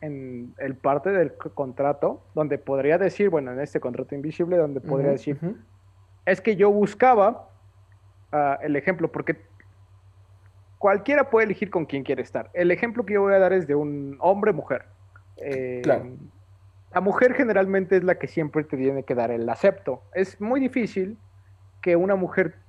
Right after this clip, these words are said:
Speaker 1: te siga y te diga, "Es que quiero ser tu novia". Generalmente es el hombre, ¿no? O bueno, en la
Speaker 2: Es triste, pero sí.
Speaker 1: experiencia que conozco. Entonces, ¿qué es lo que pasa? La mujer,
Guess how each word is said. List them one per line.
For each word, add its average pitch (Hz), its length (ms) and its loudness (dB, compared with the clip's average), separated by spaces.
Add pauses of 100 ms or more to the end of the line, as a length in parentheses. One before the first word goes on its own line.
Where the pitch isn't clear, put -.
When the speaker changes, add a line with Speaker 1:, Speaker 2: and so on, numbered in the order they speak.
Speaker 1:
te 156 100 0
siga 185 340 0
y 170 80 0
te 156 100 0
diga, 156 160 2
"Es 147 100 -4
que 165 100 -12
quiero 147 260 -2
ser 117 260 -8
tu - 180 -12
novia". 190 380 2 (500)
Generalmente 180 540 0
es 165 100 -8
el 147 120 0
hombre, 127 280 -4
¿no? 147 260 -10
O 127 140 -2
bueno, 139 280 0
en 135 100 -6
la 127 60 0
Speaker 2:
Es - 100 -8
triste, 120 340 -6
pero 107 140 -6
sí. 135 60 -4
Speaker 1:
experiencia 113 340 -6 (680)
que 131 140 -4
conozco. 175 520 -8 (760)
Entonces, 170 600 -4 (560)
¿qué 220 140 4
es 226 80 2
lo 226 100 -2
que 214 100 2
pasa? 220 360 -2 (240)
La 180 160 2
mujer, 220 540 0